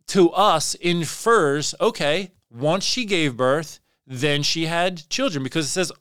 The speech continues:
"until." But that is not what the author intended to say. First, I'm gonna explain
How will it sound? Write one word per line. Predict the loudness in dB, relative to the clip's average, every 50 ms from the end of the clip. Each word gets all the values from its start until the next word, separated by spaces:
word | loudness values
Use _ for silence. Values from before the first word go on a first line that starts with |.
| _
"until." | 0 2 2 2 0 -2 -2 0 0 0 0 -2 -6 _ -20 -20 -20 -20 -20 _ _
But | -4 -2 -2 0
that | 0 0 0 0
is | -2 -6 -6 -6
not | -8 -4 -2 0 0 0 0 -2 -4 -8
what | -6 -2 0 0 0 -2 -6
the | -8 -8 -2
author | 0 2 2 2 2 2 0 0 0 0 -2 -8 _
intended | -6 -6 -6 -6 -6 -4 -4 -4 -4 -4 -6 -6
to | -6 -6
say. | -4 -2 0 0 0 -2 -6 -12 _ _ -20 -20 -20 -20 -20 -20 _
First, | _ -20 -16 -2 2 2 4 4 2 -2 -2
I'm | -2 -2 0
gonna | 0 0 0 0
explain | -4 -4 -6 -6 -6 -4 -4 -4 -4 -4 -6 -8 -12